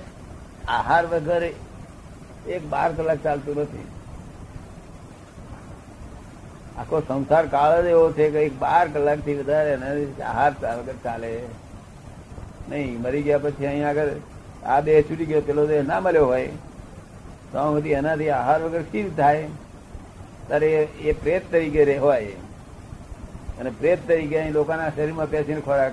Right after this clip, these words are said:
લે, પણ એ ખોરાક લીધા વગર રહે નહીં. અને ઘણા ખરા જીવ તો આવું થાય ને, પ્રેત પ્રેત,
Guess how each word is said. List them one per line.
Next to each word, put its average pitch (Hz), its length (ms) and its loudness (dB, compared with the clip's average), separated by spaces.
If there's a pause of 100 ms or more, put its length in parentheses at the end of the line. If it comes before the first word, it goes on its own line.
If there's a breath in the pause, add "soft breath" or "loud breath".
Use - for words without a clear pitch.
(140)
લે, 123 140 -6 (1080)
પણ 135 120 -4
એ 139 60 2
ખોરાક 165 380 0
લીધા 139 220 -2
વગર 131 160 -4
રહે 123 100 -6
નહીં. - 260 -10 (1700)
અને 127 140 -2
ઘણા 135 280 2
ખરા 160 240 6
જીવ 156 260 -2
તો 165 240 4
આવું 160 340 4
થાય 180 220 6
ને, 151 120 -2
પ્રેત 131 260 0
પ્રેત, 127 160 -2